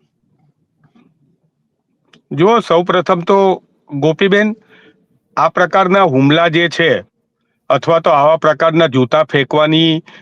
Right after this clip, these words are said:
પ્રક્રિયા છે, એ પ્રક્રિયા બિલકુલ ગેરવ્યાજબી છે અને આવા પ્રકારનું અમે લોકો ખંડન કરીએ છીએ. અમારા પ્રદેશ પ્રમુખ અમિતભાઈ ચાવડાએ પણ આને ખંડન કરેલું છે. પરંતુ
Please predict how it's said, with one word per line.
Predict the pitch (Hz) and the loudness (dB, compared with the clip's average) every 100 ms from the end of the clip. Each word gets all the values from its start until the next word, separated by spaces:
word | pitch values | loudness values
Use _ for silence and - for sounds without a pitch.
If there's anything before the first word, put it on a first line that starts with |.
| _ - | _ -4
પ્રક્રિયા | 143 - 165 165 156 | -4 -2 0 2 0
છે, | - 160 98 _ _ _ - | 0 0 -2 _ _ _ -4
એ | 160 | -4
પ્રક્રિયા | 170 160 170 170 180 185 190 - _ - | 0 0 0 0 2 2 0 -4 _ -8
બિલકુલ | 139 151 160 - 208 | -2 0 0 0 2
ગેરવ્યાજબી | 147 143 165 170 170 160 185 180 | 2 0 0 0 0 0 0 0
છે | 190 196 - _ _ _ - | 0 0 -4 _ _ _ -2
અને | 156 175 185 - _ - | 0 2 0 -2 _ -2
આવા | 143 175 | 0 0
પ્રકારનું | 180 175 180 175 175 190 190 | 0 -2 0 0 2 4 4
અમે | 151 165 | 2 2
લોકો | 170 160 | 0 -2
ખંડન | 170 - 139 151 170 | -4 -2 0 0 0
કરીએ | 170 170 185 175 | -2 0 0 0
છીએ. | 190 | 0
અમારા | 202 135 143 156 160 156 - - _ | 2 2 0 2 2 0 -4 -20 _
પ્રદેશ | 143 143 156 165 | -2 0 0 -2
પ્રમુખ | - 147 160 151 | -2 0 0 0
અમિતભાઈ | 135 151 143 156 | 0 -2 -2 -2
ચાવડાએ | 139 120 135 156 | 0 0 2 0
પણ | 160 170 | 0 0
આને | 160 156 160 | 0 0 -2
ખંડન | 147 139 160 165 | -2 0 0 2
કરેલું | 156 165 165 170 | 2 2 2 0
છે. | - 170 185 - _ _ | 2 0 0 -8 _ _
પરંતુ | - 190 240 214 262 254 | -2 0 0 2 2 0